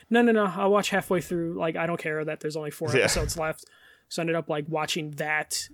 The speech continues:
Speaker 1: uh, just to laugh at for the most part. Uh,
Speaker 2: Mm-hmm.
Speaker 1: even though if you look on like, Twitter and stuff, people take that show super serious and love
Speaker 2: Yeah.
Speaker 1: those characters, and I was just watching it like, "This is really bad,"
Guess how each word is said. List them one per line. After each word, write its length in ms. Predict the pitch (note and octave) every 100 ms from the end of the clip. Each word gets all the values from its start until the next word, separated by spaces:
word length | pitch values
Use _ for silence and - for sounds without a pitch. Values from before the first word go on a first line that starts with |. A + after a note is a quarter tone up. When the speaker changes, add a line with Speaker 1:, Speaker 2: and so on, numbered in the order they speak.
| -
Speaker 1:
uh, 160 | E3 D#3
just 240 | A#3+ -
to 80 | G#3
laugh 320 | D#3+ E3 -
at 320 | G3+ G#3 G#3+
for 140 | - A#3+
the 80 |
most 240 | A#3 C4 -
part. 320 | C4+ C#4 - _ _ _ F#3+
Uh, 120 | F3
Speaker 2:
Mm-hmm. 100 | F3+
Speaker 1:
even 160 | F#3 F#3+
though 260 | F3 E3+ - - _ _ _ _
if 200 | - F3+
you 100 | F#3
look 220 | E3+ F3 E3+
on 260 | D#3+ D#3+ - _ - - - F#3+
like, 240 | E3 D#3+
Twitter 480 | - F3 D#3 D3+ D#3+
and 240 | D#3+ D3+
stuff, 400 | - D#3+ D#3 - -
people 340 | F3+ - D#3
take 260 | - F#3 -
that 160 | D#3+
show 280 | - - D#3 -
super 500 | - - A3 - D#3
serious 560 | - F#3 D#3 D#3 D3 E3
and 240 | D3+ D3
love 200 | E3 D3+
Speaker 2:
Yeah. 120 | B2
Speaker 1:
those 220 | - D#3 -
characters, 480 | E3 D3+ D#3+ D3+
and 160 | D3+ D#3+
I 160 | D#3 D3+
was 140 | D3
just 160 | D3 -
watching 340 | D3+ D3 E3+
it 60 | D#3+
like, 280 | D3+ E3 -
"This 220 | F#4+ -
is 260 | G#3 D#3
really 260 | D#3 D#3+ F#3
bad," 560 | G3 C4+ E4 E3+ D3